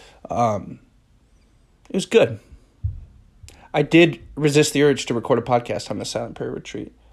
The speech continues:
Obviously, that would be, like, a contradiction 'cause you would talk on the podcast. Uh, but I was just in that creative mood, but I didn't. And, uh, it was good. I'm gonna, this is my third time taking a retreat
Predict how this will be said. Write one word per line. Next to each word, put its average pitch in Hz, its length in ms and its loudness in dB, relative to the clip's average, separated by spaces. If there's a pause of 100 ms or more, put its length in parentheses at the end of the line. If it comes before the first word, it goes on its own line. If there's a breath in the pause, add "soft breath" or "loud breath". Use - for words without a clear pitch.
(120)
Obviously, 131 300 -4
that 90 140 -2
would 147 140 -8
be, 135 100 -6
like, - 240 -8
a - 240 -10 (1040)
contradiction 131 680 -2
'cause 143 160 -14
you 123 80 -6
would 85 120 -8
talk 135 240 2
on - 80 -6
the 90 60 -8
podcast. - 600 -12 (640 loud breath)
Uh, 110 420 4
but 120 240 2
I 120 80 8
was 120 120 0
just - 200 -6
in 117 140 -4
that 101 280 -8 (360)
creative 117 440 -2
mood, 113 180 -4
but 135 120 2
I 175 40 6
didn't. 123 320 -2 (800 soft breath)
And, 180 220 0
uh, 180 220 6
it 170 80 2
was 180 120 2
good. 123 400 4
I'm 143 160 2
gonna, 131 400 2
this 143 220 -4
is 139 100 -2
my 127 120 2
third 147 320 0
time 135 460 0
taking 131 580 -2
a 113 220 -4
retreat 131 640 -4